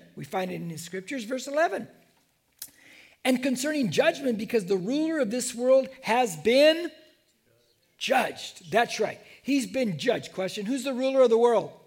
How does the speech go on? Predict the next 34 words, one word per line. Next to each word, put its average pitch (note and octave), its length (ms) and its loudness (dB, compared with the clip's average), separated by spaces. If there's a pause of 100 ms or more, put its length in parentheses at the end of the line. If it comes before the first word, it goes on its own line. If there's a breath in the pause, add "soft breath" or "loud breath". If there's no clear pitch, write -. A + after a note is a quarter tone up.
(880)
That's - 260 -10
right. G#3+ 180 -6
It's - 100 -16
not D3+ 180 -10
a - 40 -10
hard D#3+ 280 -8
one D3+ 100 -12
right D3+ 140 -14
there. D3+ 140 -14 (240 loud breath)
He's B3 320 -2
the G3+ 80 -8
current E4 580 -4 (320 soft breath)
ruler G#3+ 680 2 (120)
of G#3 160 -4
the G3+ 80 0
world. G3 540 -2
Really F3+ 260 -2
quick, B3+ 460 0 (420 loud breath)
uh, D#3+ 140 -6
just E3 240 -8
so G3 300 0
you E3+ 180 -6
believe F#3 380 -2
me, F3 240 -10 (240 loud breath)
go G#3+ 160 0
to, G#3 160 0 (100)
way G3+ 180 2
to C4 60 0
your C4 200 0
right, G3+ 340 0
First A3 260 -2
John F3+ 280 -6
chapter - 280 -14
five. - 300 -16